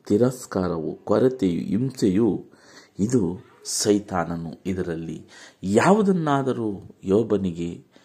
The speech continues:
ಆತನಿಗೆ ನೋವಾಗುವಂತೆ ಕೊಟ್ಟಿರಬಹುದು. ಆದರೆ ಈ ನೋವು, ಸಂಕಟದಲ್ಲಿಯೂ ಸಹ ನಾನು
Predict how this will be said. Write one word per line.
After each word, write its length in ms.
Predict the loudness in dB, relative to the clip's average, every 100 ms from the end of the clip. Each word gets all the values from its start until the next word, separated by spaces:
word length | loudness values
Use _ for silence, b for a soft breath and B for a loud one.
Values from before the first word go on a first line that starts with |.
| b b -2
ಆತನಿಗೆ 760 | 0 0 0 0 0 -2 -4 -8 -2
ನೋವಾಗುವಂತೆ 920 | 2 4 4 2 -2 -4 -6 -8 -8
ಕೊಟ್ಟಿರಬಹುದು. 840 | -8 -8 -4 -4 -4 -10 -20 -20 _ _ _ _ -14
ಆದರೆ 640 | -8 -6 -4 -4 -6 -10 _ b b b b 2
ಈ 200 | 2 2
ನೋವು, 500 | 4 4 4 0 -6
ಸಂಕಟದಲ್ಲಿಯೂ 840 | -4 -4 -4 -6 -2 -2 -2 -4
ಸಹ 540 | -2 -2 0 0 0 -8 B B B B 2
ನಾನು 640 | 4 6 4 4 2